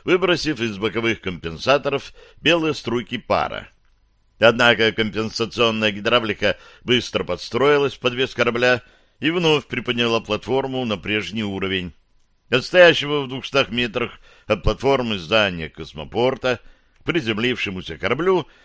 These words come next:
быстро устремилась полупрозрачная капля автобуса.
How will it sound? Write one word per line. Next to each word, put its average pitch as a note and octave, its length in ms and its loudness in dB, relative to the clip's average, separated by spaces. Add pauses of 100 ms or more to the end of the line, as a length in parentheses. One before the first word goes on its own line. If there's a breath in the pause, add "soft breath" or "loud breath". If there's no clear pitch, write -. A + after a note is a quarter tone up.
(140)
быстро D#3 480 2
устремилась B2 960 -4
полупрозрачная A2+ 1040 0
капля F#2 460 0
автобуса. D#2 680 -8